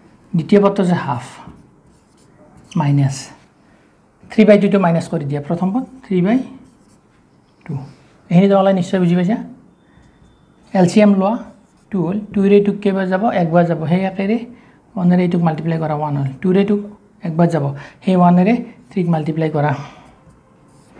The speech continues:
মাইনাছ থ্ৰী প্লাছ ওৱান মাইনাছ টু। এইটো কেঞ্চেল কৰি দিয়া। তাৰমানে আমি কি পালোঁ? ডিৰ মানটো সাধাৰণ অন্তৰ কিমান পালোঁ?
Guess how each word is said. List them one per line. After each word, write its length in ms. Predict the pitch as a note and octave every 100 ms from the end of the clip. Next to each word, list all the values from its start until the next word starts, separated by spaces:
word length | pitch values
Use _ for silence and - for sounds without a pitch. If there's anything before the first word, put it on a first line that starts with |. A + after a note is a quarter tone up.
| - - - - _ _ _ _ _ -
মাইনাছ 220 | E3 F#3+ -
থ্ৰী 100 | B3 C4 -
প্লাছ 200 | F3 D#3+ D#3+
ওৱান 140 | D3 D3
মাইনাছ 240 | D3+ D#3 -
টু। 80 | C3+ - - - - - - _ _ _ _ _ _ _ - _ _ _ G3+
এইটো 120 | G#3 F#3+
কেঞ্চেল 260 | E3+ E3+ D#3+
কৰি 140 | C#3+ C3
দিয়া। 140 | C3 - - - _ - - - _ _ _ - - - - - - _ _ _ _ - _ _ _ _ _ _ _ _ _ _ - - - - _ _ _ - - -
তাৰমানে 280 | F#3 F#3+ G3
আমি 100 | G3 F3+
কি 60 | F#3
পালোঁ? 180 | G#3 G#3+
ডিৰ 140 | F3 F3
মানটো 200 | F3 F3 F3
সাধাৰণ 300 | E3+ D#3+ E3 F3
অন্তৰ 160 | F3 E3+
কিমান 180 | F3 E3+
পালোঁ? 160 | F#3